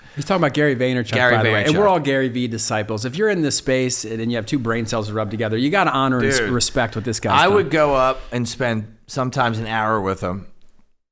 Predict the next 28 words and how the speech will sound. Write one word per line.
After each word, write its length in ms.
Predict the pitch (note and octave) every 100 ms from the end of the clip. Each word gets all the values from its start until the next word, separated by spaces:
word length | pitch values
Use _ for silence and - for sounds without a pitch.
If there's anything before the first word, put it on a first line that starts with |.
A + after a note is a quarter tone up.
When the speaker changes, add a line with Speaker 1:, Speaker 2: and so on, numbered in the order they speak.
| _
Speaker 2:
Some, 180 | C3 B2+ F#2
uh, 80 | G#2+
one 220 | G#2+ B2+
day 100 | A#2
I 40 |
was 100 | G2+
there 160 | G2+ G#2
all 200 | F#2+ G#2+
day. 380 | G2 E2 D2+ - - _ - - _ _
And 520 | G#2+ G#2+ G2 G2 F2+
one, 480 | A2 D3 C#3+ C3+ B2 -
he 200 | - A2
is 140 | B2 A#2
what 160 | A#2
he 140 | G#2+ G2+
is. 280 | E2 D2 -
Like, 180 | F2+
the, 200 | F2 F#2
w-, 280 | G#2 G2+ A2+ -
that's 200 | - B2
him. 280 | D3 F2+ A#1+ - _ _
Speaker 1:
Right. 120 | - G#2
Speaker 2:
Um, 420 | G2+ F#2 F2+ F2+
but 160 | G#2 A2+
it 40 |
was 120 | A2
just 160 | B2+ G2+
mind-blowing, 960 | A2 B2+ B2+ C#3+ B2+ B2 A2 G#2+ G2+